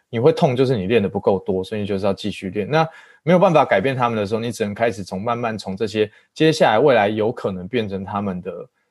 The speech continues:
角色的人开始慢慢帮他们做一些教育，或是至少跟他们讲说，诶，其实是有别的方向，是有别的选择，而不是这样子。所以我觉得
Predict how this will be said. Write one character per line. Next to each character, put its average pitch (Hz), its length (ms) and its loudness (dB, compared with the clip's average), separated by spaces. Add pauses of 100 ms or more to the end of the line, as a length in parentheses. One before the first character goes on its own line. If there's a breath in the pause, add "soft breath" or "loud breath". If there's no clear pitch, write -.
(400)
角 104 200 6
色 110 200 4
的 107 80 2
人 95 180 0
开 110 160 2
始 101 160 -4
慢 107 180 -2
慢 107 200 -2
帮 104 160 0
他 104 40 -2
们 101 160 -2
做 104 240 0
一 107 60 0
些 101 340 -2 (640)
教 117 240 6
育， 120 80 2
或 123 140 2
是 139 100 2
至 202 140 2
少 113 200 4 (200)
跟 156 160 4
他 151 120 2
们 143 120 0
讲 98 180 0
说， 120 140 -2
诶， 151 80 2
其 131 200 -2
实 113 240 -4 (300 soft breath)
是 - 220 2
有 113 120 6
别 104 160 2
的 104 140 4
方 113 240 -2
向， 107 220 0
是 139 140 0
有 110 100 6
别 98 180 0
的 98 80 2
选 90 240 -4
择， 95 200 -4
而 92 40 -2
不 95 160 -8
是 101 140 -4
这 98 140 0
样 87 140 -6
子。 117 140 -14
所 135 160 0
以 - 20 4
我 117 80 4
觉 104 140 0
得 107 220 4